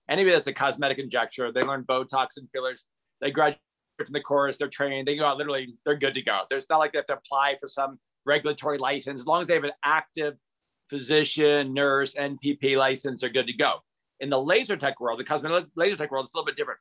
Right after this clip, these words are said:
There's a handful of states that have regulations. Say, "Hey, wait a minute. You can't be practicing until you've got hours of education under your belt." Kind of similar laws to, like, um, the culinary world or the, the cosmetology world or things like that. And for example, in the state of Arizona,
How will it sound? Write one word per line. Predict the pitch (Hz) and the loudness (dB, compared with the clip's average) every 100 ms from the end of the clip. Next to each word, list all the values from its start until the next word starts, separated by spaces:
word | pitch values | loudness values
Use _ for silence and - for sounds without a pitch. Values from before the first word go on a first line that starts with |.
| _ | _
There's | 123 | -6
a | |
handful | 135 165 190 185 175 | -2 0 0 4 2
of | |
states | 156 147 143 | 4 -2 -2
that | 143 | -2
have | 135 | 0
regulations. | 143 147 208 - - - | 0 0 0 -2 -12 -6
Say, | 131 | 0
"Hey, | 196 269 | 4 6
wait | 214 214 | 6 4
a | |
minute. | 214 151 _ _ _ | 2 -2 _ _ _
You | 139 | -12
can't | 175 185 170 - _ | -2 0 0 -2 _
be | 151 | -6
practicing | 170 180 143 139 139 | 0 0 0 -12 -12
until | 135 143 | -6 -2
you've | 147 | 0
got | 147 135 - | 0 -2 -2
hours | 139 143 143 131 | 0 2 2 0
of | |
education | 135 135 143 135 147 - | -4 -6 -6 -4 -4 -2
under | 131 131 | -4 0
your | 143 | 2
belt." | 131 123 127 - _ _ | 4 2 2 -4 _ _
Kind | - 247 | -2 0
of | 262 | 0
similar | - 208 185 | 0 0 4
laws | 165 156 160 | 6 6 4
to, | 151 | -2
like, | 147 143 | -6 -6
um, | 139 135 127 _ _ _ _ | -4 -4 -6 _ _ _ _
the | 139 | -10
culinary | - 151 156 151 151 | 0 2 2 2 2
world | 147 147 147 147 143 135 | 2 2 4 4 2 0
or | 135 135 127 | -2 -2 -4
the, | 131 131 _ _ _ 147 | -8 -8 _ _ _ -10
the | 143 143 135 131 | 0 2 4 0
cosmetology | - 156 156 147 151 151 139 | 2 2 2 0 4 4 4
world | 143 143 | -4 -4
or | 139 | -4
things | 143 143 | -6 -4
like | 143 131 | -6 -2
that. | 143 135 - _ _ _ | 0 0 -2 _ _ _
And | 156 160 | -4 -2
for | 165 | -4
example, | 160 170 175 | 2 2 2
in | |
the | 175 | -4
state | 190 202 | 0 0
of | |
Arizona, | 190 180 165 170 170 170 165 | 2 2 4 2 4 2 2